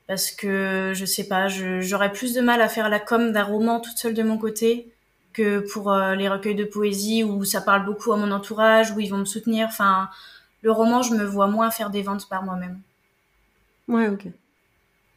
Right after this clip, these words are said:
Speaker 2: Est-ce que tu peux peut-être nous dire quelle est ta relation de manière générale avec le travail d'autrice auto-éditée ? Tout ce qui est un peu positif, tout ce qui est un peu plus difficile aussi à gérer peut-être ?
Speaker 1: Ouais,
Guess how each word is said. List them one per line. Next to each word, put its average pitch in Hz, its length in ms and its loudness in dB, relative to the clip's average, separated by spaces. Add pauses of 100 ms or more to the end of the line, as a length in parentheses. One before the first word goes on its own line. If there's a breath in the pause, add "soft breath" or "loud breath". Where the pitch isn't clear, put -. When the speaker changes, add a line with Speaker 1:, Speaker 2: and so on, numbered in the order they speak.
(160)
Speaker 2:
Est-ce 202 280 -2
que 202 400 -2
tu 208 200 -12
peux 202 240 -2
peut-être 185 760 -12
nous 170 540 -6 (100)
dire 190 440 -4 (280)
quelle 196 160 -2
est 208 160 0
ta 175 140 -4
relation 196 520 0
de 214 100 2
manière 175 320 -2
générale 175 460 -6
avec 175 200 -8
le 185 100 -8
travail 180 380 -6 (120)
d'autrice 190 400 -6
auto-éditée ? 170 580 -8 (600)
Tout - 140 -10
ce 196 80 -10
qui - 80 -6
est 196 40 -2
un 180 40 -4
peu 180 220 -16
positif, 196 640 -6
tout - 120 -12
ce - 100 -10
qui - 60 -6
est 180 40 -2
un 190 40 -2
peu 190 120 -8
plus 190 160 -10
difficile 185 480 -8
aussi 180 220 -8
à 175 60 -4
gérer 170 260 -6
peut-être ? 185 460 -10 (840)
Speaker 1:
Ouais, 180 360 -4